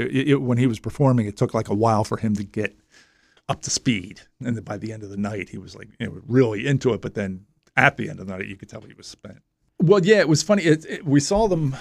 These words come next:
over a course of five nights. And so,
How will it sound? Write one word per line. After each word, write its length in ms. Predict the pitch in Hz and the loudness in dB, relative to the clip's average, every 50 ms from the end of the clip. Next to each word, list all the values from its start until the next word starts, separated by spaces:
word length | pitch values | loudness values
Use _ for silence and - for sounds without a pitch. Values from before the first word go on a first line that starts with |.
| - - - - - | -12 -14 -8 -4 -2
over 240 | - 185 180 170 160 | 0 0 2 2 0
a 60 | 139 | 0
course 360 | - - - 180 190 180 - 147 | -2 -2 -2 -2 0 0 -2 -4
of 80 | 123 - | -6 -2
five 300 | - 151 139 131 117 113 | -2 0 0 0 -2 -2
nights. 420 | 147 147 147 117 107 - - - - - | 0 0 2 0 0 -4 -8 -12 -8 -4
And 380 | - 135 127 120 117 120 - _ _ | -2 -2 -2 -2 -6 -8 -14 _ _
so, 400 | - - 160 147 135 131 131 - | -4 2 2 4 4 2 0 -4